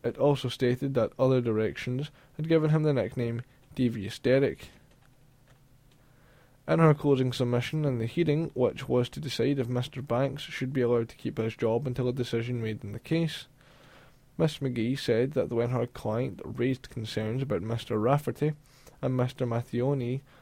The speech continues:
Mister Miller told him to back off Sonia and Jules. She also claims he was told that a nail with its head showing will have it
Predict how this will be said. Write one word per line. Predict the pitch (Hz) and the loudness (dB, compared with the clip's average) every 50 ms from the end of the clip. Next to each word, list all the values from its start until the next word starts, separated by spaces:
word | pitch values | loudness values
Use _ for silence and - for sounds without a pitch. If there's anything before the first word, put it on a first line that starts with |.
| - - _ - | -20 -16 _ -4
Mister | 156 147 - 143 | -4 -2 -2 0
Miller | 139 131 127 131 | 2 2 4 2
told | 127 - - 135 131 127 | 2 2 0 0 2 2
him | 135 131 127 131 127 - _ _ _ _ _ _ _ _ | 2 0 0 -2 -6 -10 _ _ _ _ _ _ _ _
to | - - 135 | -2 0 4
back | 131 127 120 127 - - | 4 4 4 4 2 2
off | 131 127 131 131 - - - _ _ _ _ _ _ _ - | 2 2 2 0 -4 -10 -20 _ _ _ _ _ _ _ -16
Sonia | - - - 127 120 120 123 123 123 | -6 0 2 2 2 2 2 0 0
and | 113 101 113 110 | -2 -2 -4 0
Jules. | 113 127 143 151 143 127 110 117 - - - _ _ _ - _ _ _ _ _ _ _ _ _ _ _ _ _ _ _ _ _ - _ _ - - - - - - | 2 2 4 4 4 2 0 -2 -6 -12 -18 _ _ _ -20 _ _ _ _ _ _ _ _ _ _ _ _ _ _ _ _ _ -20 _ _ -20 -20 -20 -20 -14 -2
She | - 165 | 2 4
also | 165 160 151 - | 4 4 4 2
claims | 127 - - 131 123 123 135 151 156 - - _ _ _ _ - - - - - _ _ _ _ _ | -2 0 2 2 2 2 0 -2 -8 -10 -14 _ _ _ _ -20 -20 -20 -20 -20 _ _ _ _ _
he | - - 143 | -4 -2 0
was | 131 131 123 - | 2 2 0 0
told | - - 147 139 143 143 | 0 2 4 4 4 4
that | - 123 107 - - | 4 2 2 0 0
a | - 113 110 - | -2 -2 -2 -2
nail | 87 110 117 123 127 143 147 139 120 95 | -4 -4 -2 0 2 2 2 2 2 2
with | 87 110 113 110 | 2 2 2 2
its | - - - | 0 -4 -6
head | - - - 139 135 143 147 143 | -12 -8 -4 -2 -2 -2 -2 -4
showing | - - - 117 110 113 123 123 127 - - _ _ _ - - _ _ - _ - | -6 -4 -2 0 0 0 0 -2 -4 -8 -12 _ _ _ -20 -20 _ _ -20 _ 0
will | - 117 117 107 104 | 2 4 4 4 4
have | 120 127 127 127 | 2 2 2 2
it | 127 - - - - | 2 0 -2 -6 -16